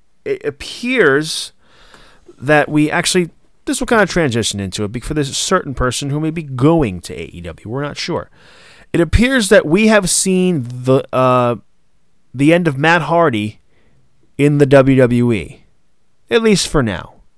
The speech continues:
Um, but Matt Hardy, uh,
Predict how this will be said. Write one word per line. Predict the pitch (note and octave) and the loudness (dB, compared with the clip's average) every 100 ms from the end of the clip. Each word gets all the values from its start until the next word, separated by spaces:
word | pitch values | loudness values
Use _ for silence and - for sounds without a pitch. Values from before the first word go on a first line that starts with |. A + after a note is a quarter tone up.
| _ _ _ _ - - _ - | _ _ _ _ -20 -20 _ 2
Um, | C3 C3 B2+ B2 | 4 6 6 2
but | A2+ C3 C3+ | 4 4 4
Matt | D3 F#3 | 4 4
Hardy, | F#3+ F#3+ F#3 F#3 F3+ - - - - - | 6 6 6 4 0 -4 -10 -20 -20 -8
uh, | B2 B2+ B2+ | -4 0 -2